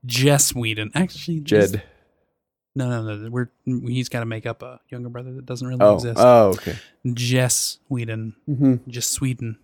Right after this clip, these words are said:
Speaker 1: He's, he's
Speaker 3: Just
Speaker 1: Swedish.
Speaker 3: Sweden.
Speaker 1: He didn't <laughs> understand English very well when he wrote the script in English.
Speaker 3: Yeah.
Speaker 2: You know what's funny about that is it was a French dude, and je suis is I am in French, I think.
Speaker 1: So is he done?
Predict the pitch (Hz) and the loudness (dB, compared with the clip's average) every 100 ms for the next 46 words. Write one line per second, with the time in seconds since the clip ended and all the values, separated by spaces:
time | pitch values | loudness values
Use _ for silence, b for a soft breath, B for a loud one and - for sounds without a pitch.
0 | _ 135 131 117 123 175 160 160 123 240 | _ -4 -2 -2 -4 0 2 4 4 4
1 | - 269 254 B _ 147 156 147 139 - | 6 6 4 B _ 2 2 2 0 2
2 | - - 160 151 156 196 175 143 - 139 | 0 2 4 6 6 8 8 8 6 4
3 | 131 131 131 135 135 143 - 160 - 185 | 6 6 4 4 4 4 4 2 6 6
4 | 147 - B B B B B B B - | 6 -4 B B B B B B B 0
5 | 143 147 170 165 117 - - - _ _ | 6 8 8 8 4 -2 -8 -10 _ _
6 | 143 135 139 160 147 131 160 147 131 123 | 6 8 10 8 4 2 2 4 4 4
7 | 170 139 120 123 117 113 - - 151 139 | 4 4 2 0 2 0 -2 -2 -2 -2
8 | - 170 170 - 131 123 110 - 113 113 | -2 2 2 2 0 -2 -4 -6 -4 2
9 | 123 131 - 143 165 160 165 185 - _ | 4 4 4 4 6 6 2 -2 -10 _
10 | _ _ _ _ 113 110 107 - 117 120 | _ _ _ _ -2 -2 -2 -2 0 2
11 | 131 147 110 87 95 - - 131 - - | 2 0 -2 -4 -10 -12 -10 -10 -10 -20
12 | _ _ _ _ _ _ _ _ _ _ | _ _ _ _ _ _ _ _ _ _
13 | _ _ _ _ 110 104 95 139 131 127 | _ _ _ _ -8 -4 -2 0 2 0
14 | 135 117 117 117 185 240 | -2 -4 -2 0 2 0